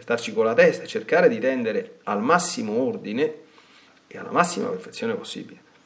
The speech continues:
perché la volontà di Dio non si sostituisce a noi mettendo, facendo la tappabuche tutti quanti i guai che facciamo per negligenza o per, mm, grossolanità, assolutamente.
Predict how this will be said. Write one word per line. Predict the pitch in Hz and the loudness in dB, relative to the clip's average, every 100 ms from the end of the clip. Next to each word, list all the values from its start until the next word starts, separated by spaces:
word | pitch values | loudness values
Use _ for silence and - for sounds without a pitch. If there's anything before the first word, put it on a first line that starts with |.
| _ _ _ _ _ _ _ - | _ _ _ _ _ _ _ -8
perché | - 92 | -6 -2
la | |
volontà | 98 110 113 | 0 0 -2
di | 117 | 0
Dio | 143 | 2
non | 117 117 | 2 2
si | 131 | 0
sostituisce | 143 - 180 139 131 117 - 104 | -4 -4 -4 0 2 2 2 0
a | |
noi | 101 107 107 101 92 | 0 0 0 -2 -4
mettendo, | 98 101 113 104 101 95 95 | -6 -2 0 2 2 2 0
facendo | - 120 113 | 0 2 2
la | 95 | 2
tappabuche | 110 - 98 110 104 | -2 -2 -4 -2 -2
tutti | 101 - | -4 -2
quanti | 107 107 104 | 0 0 2
i | |
guai | 107 117 104 | 8 8 8
che | 95 | 2
facciamo | - - - 117 104 | -2 0 2 4 4
per | 95 | 2
negligenza | 98 98 98 95 113 113 113 110 101 - - - - - - - | 0 -2 -4 4 6 6 4 2 0 -2 -12 -16 -16 -18 -6 8
o | 117 113 | 8 10
per, | 117 117 117 107 107 - | 10 12 10 4 2 -4
mm, | 101 95 | -10 -10
grossolanità, | 101 120 131 - 123 117 110 104 98 95 - | -4 0 2 6 6 6 4 0 0 -2 -4
assolutamente. | - 107 104 92 127 147 - | -2 0 0 2 2 2 -2